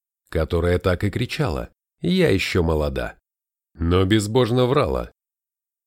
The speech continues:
Я спокойно прошагал в ее сторону и занял соседний шезлонг.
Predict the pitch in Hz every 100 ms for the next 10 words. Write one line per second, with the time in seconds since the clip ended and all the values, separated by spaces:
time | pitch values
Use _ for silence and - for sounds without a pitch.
0 | _ _ 82 82 90 - 101 95 131 120
1 | 110 113 - 107 104 101 92 92 90 -
2 | 117 113 110 104 - _ - 98 110 143
3 | 131 117 - 101 - 98 90 87 - 73
4 | 76 65 60